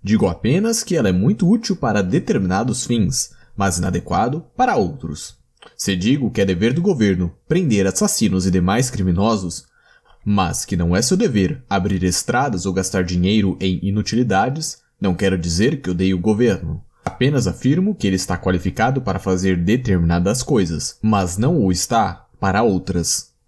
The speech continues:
Especula-se que Mises, no decorrer dos anos, tornou-se mais adepto à ideia da possível inexistência do Estado,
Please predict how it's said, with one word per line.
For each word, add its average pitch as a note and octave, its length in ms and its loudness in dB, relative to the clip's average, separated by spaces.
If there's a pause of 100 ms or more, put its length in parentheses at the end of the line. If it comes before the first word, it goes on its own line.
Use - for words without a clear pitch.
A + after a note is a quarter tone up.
(680)
Especula-se D#3 840 0
que F2+ 140 -4
Mises, F2+ 580 2
no G2+ 100 2
decorrer F#2+ 420 0
dos F2+ 240 0
anos, F#2+ 420 0 (280)
tornou-se A3 580 2
mais G#2 260 0
adepto G2 480 0
à F#2+ 60 2
ideia G2+ 260 0
da F#2+ 120 0
possível C#3+ 520 0
inexistência D3 760 0
do F#2+ 80 2
Estado, F2+ 580 -2